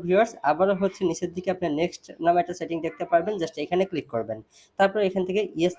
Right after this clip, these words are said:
লেখাতে আপনারা ক্লিক করবেন বা সিলেক্ট করবেন। just ইয়েসে ক্লিক করার পর এখানে হচ্ছে সেটিংস নামে একটা লেখা উঠতে পারে, just এখানে ক্লিক করবেন, তারপর এখান থেকে এটা অ্যালাউ করে দিবেন। তারপর একটু ব্যাকে আসবেন। আসার পর ভিউয়ার্স, এখানে দেখেন তিনটা সেটিং আছে। এখানে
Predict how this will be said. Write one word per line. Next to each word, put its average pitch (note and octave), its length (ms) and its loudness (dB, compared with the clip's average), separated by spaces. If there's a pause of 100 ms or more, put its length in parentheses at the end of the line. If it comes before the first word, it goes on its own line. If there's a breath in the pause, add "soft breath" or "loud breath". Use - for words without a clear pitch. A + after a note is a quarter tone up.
লেখাতে F#3 260 0 (100)
আপনারা D3 240 2 (240)
ক্লিক F#3+ 280 0
করবেন D3+ 280 2
বা F3 140 2
সিলেক্ট D#3+ 360 -2
করবেন। A2+ 260 -2 (420 soft breath)
just F3 240 0 (140)
ইয়েসে G3+ 320 4
ক্লিক G#3 200 -2
করার G3+ 220 4
পর F#3 100 4 (200)
এখানে F#3 260 0
হচ্ছে F#3 160 -2 (100)
সেটিংস F#3+ 320 0 (120)
নামে F3+ 160 2
একটা F3+ 140 -4
লেখা D3 200 2
উঠতে E3+ 220 -6
পারে, F#3 200 4
just D#3 220 -4
এখানে E3+ 260 -2
ক্লিক F3 200 -8
করবেন, F#3 240 0
তারপর G#3 220 -2
এখান D#3 180 -10
থেকে D#3+ 160 -4
এটা E3+ 200 2
অ্যালাউ D3 320 2
করে A#2 160 -4
দিবেন। A2+ 200 -10 (360 soft breath)
তারপর F#3+ 220 2
একটু F#3+ 140 -6
ব্যাকে F3 260 2
আসবেন। A2+ 260 -4 (140)
আসার G#3 280 4
পর E3 100 6 (100)
ভিউয়ার্স, E3+ 240 0 (120)
এখানে F3+ 260 -2
দেখেন E3 240 -4
তিনটা F3+ 300 -2
সেটিং D3 180 -6 (100)
আছে। D3+ 140 -6 (440 soft breath)
এখানে F#3+ 340 4